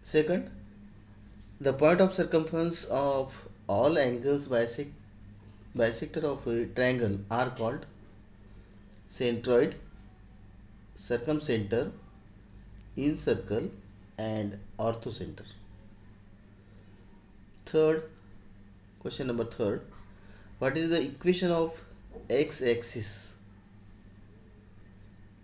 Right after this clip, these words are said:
And options are x equal to zero, y equal to zero, x plus y equal to zero, and x equal to y.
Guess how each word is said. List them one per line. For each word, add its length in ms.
And 480
options 500
are 300
x 300
equal 300
to 20
zero, 280
y 240
equal 240
to 80
zero, 360
x 220
plus 240
y 140
equal 200
to 60
zero, 260
and 360
x 300
equal 220
to 120
y. 220